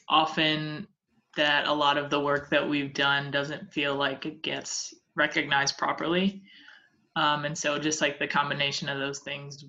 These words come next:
was really powerful, I think, for me. And, um,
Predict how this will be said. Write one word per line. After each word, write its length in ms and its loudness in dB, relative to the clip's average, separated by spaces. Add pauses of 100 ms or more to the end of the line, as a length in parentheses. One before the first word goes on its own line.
was 160 -12
really 220 -8
powerful, 480 -8
I 100 -4
think, 260 -12
for 140 -10
me. 360 -14 (640)
And, 600 -4 (460)
um, 640 -2